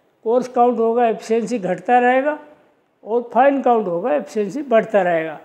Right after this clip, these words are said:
और ये रिम फ्रेम एफिशिएंसी का ये बहुत अच्छा टॉपिक है मेरा। इसके बारे में देखो, आ, मतलब duffing लस के बारे में एक video है, वो देखिएगा।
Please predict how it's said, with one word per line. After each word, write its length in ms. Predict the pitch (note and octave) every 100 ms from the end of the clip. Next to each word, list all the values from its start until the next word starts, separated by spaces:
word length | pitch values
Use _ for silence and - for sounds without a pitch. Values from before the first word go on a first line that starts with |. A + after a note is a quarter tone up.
| _ _ _ _ _
और 240 | G3 A3 B3+
ये 380 | A#3+ A3+ B3+ B3+
रिम 240 | A3+ A#3+
फ्रेम 360 | A3 B3 C4+ B3+
एफिशिएंसी 640 | A3+ A#3 B3 B3+ - A#3+
का 380 | A#3+ A#3 C#4 C#4+ - _ _ _ -
ये 120 | A3
बहुत 440 | F#3 F3+ A3 G#3+
अच्छा 420 | B3+ B3+ - - C4
टॉपिक 460 | C4 A3 A#3 G3+
है 280 | A3+ A#3 A3
मेरा। 260 | G#3+ A3+ A#3
इसके 340 | A3 G#3+ -
बारे 300 | A#3+ A3 A3
में 180 | A3+ A3
देखो, 500 | G#3 F#3 G#3+ A3 A3+ - _ _ _
आ, 480 | F#3 F#3+ F#3+ F#3+ F#3+
मतलब 460 | F#3 G3 G#3 A3 G3+
duffing 500 | F3+ G3+ G3+ A#3+ A#3
लस 200 | A3+ A3
के 160 | - A3+
बारे 280 | A3 G#3+
में 420 | A3 A3 A3 A3 -
एक 280 | G3+ G3+ G3+
video 380 | F3 F#3+ A3
है, 180 | A3 A3
वो 200 | F#3+ F#3+
देखिएगा। 640 | F#3 F#3+ F#3 G#3 G#3 G#3